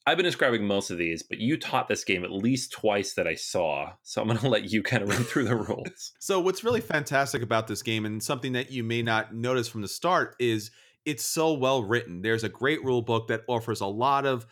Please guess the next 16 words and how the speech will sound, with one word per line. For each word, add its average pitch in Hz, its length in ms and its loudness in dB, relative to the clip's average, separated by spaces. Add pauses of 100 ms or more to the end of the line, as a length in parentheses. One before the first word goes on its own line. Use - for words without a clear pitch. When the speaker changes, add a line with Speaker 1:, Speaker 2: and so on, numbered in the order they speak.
(240)
Speaker 2:
fluff 127 580 -2
and 110 500 0
intrigue 131 440 -2
about 110 280 0
the 104 80 -2
different 104 500 -4
characters 117 760 0 (340)
that 113 200 2
are 98 420 2 (400)
vying 127 440 0
for 117 180 -4
control 113 540 0
and 101 160 -4
vying 113 380 0
for 107 380 0
reputation. 107 1000 -2